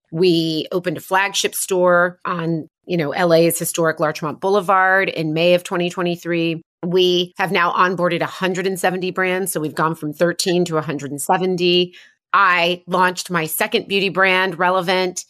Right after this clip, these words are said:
which sells nationwide within our thirteen Loon stores. But I also just, twenty-year dream realized, launched into Sephora in the U K,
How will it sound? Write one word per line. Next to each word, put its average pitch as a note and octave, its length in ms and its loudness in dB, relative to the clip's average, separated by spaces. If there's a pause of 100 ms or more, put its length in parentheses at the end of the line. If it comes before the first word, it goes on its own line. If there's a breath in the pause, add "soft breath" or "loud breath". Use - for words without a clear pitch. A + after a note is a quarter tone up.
(140 soft breath)
which F#3+ 420 -2
sells F3+ 300 0
nationwide F3 560 0
within E3+ 200 -4
our E3 120 2
thirteen E3+ 420 -4
Loon D#3+ 160 -4
stores. G3 540 0
But E3 160 -2
I D#3+ 100 0
also E3+ 320 -2
just, E3+ 640 -2
twenty-year F3+ 640 0
dream F3+ 420 0
realized, F3 600 0
launched D#3+ 400 -2
into F3 300 -4
Sephora F3 760 0
in F3+ 140 -2
the E3+ 80 0
U D#3+ 160 -4
K, F3 500 0